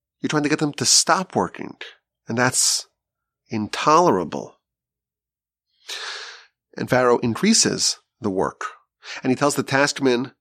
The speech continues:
and the foremen, "Don't give straw to the people, and maintain the quota." 'Cause they're lazy. They don't want, they don't want to work. Let the work be heavier upon the men.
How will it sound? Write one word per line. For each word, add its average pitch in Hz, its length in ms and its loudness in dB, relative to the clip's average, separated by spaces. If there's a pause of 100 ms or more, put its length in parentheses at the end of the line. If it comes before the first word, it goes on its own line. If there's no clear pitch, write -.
(160)
and 127 120 -2
the 127 40 4
foremen, 160 380 2
"Don't 156 240 2
give 196 120 4
straw 220 280 4
to 226 80 -10
the 160 80 -4
people, - 480 -2 (640)
and 120 160 4
maintain 127 300 4
the 139 80 2
quota." 196 440 2 (1200)
'Cause 156 160 4
they're 202 160 2
lazy. 226 680 2
They 208 160 2
don't 233 140 0
want, 240 400 0
they 269 40 2
don't 285 140 2
want 302 120 2
to 285 120 2
work. 349 500 2 (2500)
Let 123 340 0
the 139 80 0
work 135 280 0
be 107 140 -4
heavier 143 400 2
upon 98 500 -2 (320)
the 98 80 -4
men. 87 300 -8